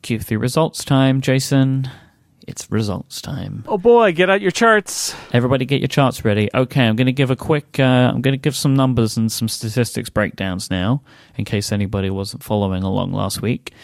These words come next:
Speaker 1: So
Speaker 2: Woo!
Speaker 1: Apple reported in Q three twenty seventeen forty-five point four billion dollars in revenue, which is up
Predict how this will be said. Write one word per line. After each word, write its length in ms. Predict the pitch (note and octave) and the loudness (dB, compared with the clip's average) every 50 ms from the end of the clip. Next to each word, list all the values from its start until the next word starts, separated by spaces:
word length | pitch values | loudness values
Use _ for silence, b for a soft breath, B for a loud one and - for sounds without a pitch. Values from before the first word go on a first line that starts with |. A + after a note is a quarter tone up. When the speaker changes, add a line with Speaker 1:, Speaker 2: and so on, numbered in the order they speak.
| B B B B B B B | B B B B B B B
Speaker 1:
So 280 | - - - C#3 - A4+ | -6 0 2 4 6 6
Speaker 2:
Woo! 340 | A4+ A4+ A4 G#4 G4 E4+ - | 6 6 6 4 4 2 0
Speaker 1:
Apple 360 | - C#3+ C#3+ - - E3 D3 | -2 -2 -2 2 2 2 4
reported 560 | C#3+ C#3+ C3 - C#3+ C#3 C#3 C3+ - C#3+ B2+ | 4 2 2 2 2 2 2 2 2 2 2
in 160 | B2+ A2+ A2 | 2 2 0
Q 320 | - - - - E3 E3+ F3+ | -2 -6 -4 -2 0 0 0
three 520 | - - - - D3 D3+ D3+ E3 F3+ F#3 - | -2 -6 -8 -6 -6 -4 -2 -4 -4 -6 -8
twenty 300 | - - B3+ A#3+ A#2 A2+ | -4 0 0 2 2 0
seventeen 680 | A2 - - A#2 A2 A#2 A2 - - - G#2 G#2 A2 A2+ | -2 0 -2 0 0 0 -2 -4 -2 -2 -2 -2 -2 -2
forty-five 880 | - - C#3 C3 C3+ - - D3 - - - C3+ C3 B2 B2+ A#2+ - | -2 -2 -2 -2 -2 -4 -6 -8 -4 -2 0 2 2 2 2 0 -2
point 260 | - - B2+ A#2 - - | 0 0 0 0 0 -4
four 380 | - - - B2+ A#2+ A#2+ A#2 | -6 -4 0 2 2 2 2
billion 540 | A2+ - - B2+ C3 D3 D#3 D#3 C#3+ B2 A2+ | 2 0 0 0 2 2 2 2 2 0 0
dollars 380 | G#2 G#2+ G#2 G2+ F#2+ G2+ G2+ - | 0 0 0 2 0 -2 -2 -4
in 140 | F#2+ F#2 F#2 | -4 -4 -2
revenue, 560 | G2 G2+ A2+ B2 C#3 C#3+ D3 D#3 F3+ G#3 A#3 B B B B B B B | -2 -2 0 0 0 0 2 2 2 0 0 B B B B B B B
which 240 | B2 B2 - - | -2 0 2 0
is 160 | A#2+ A2 - - _ | 0 0 -2 -4 _
up 280 | - D3+ - - - | -2 -2 -2 -4 -8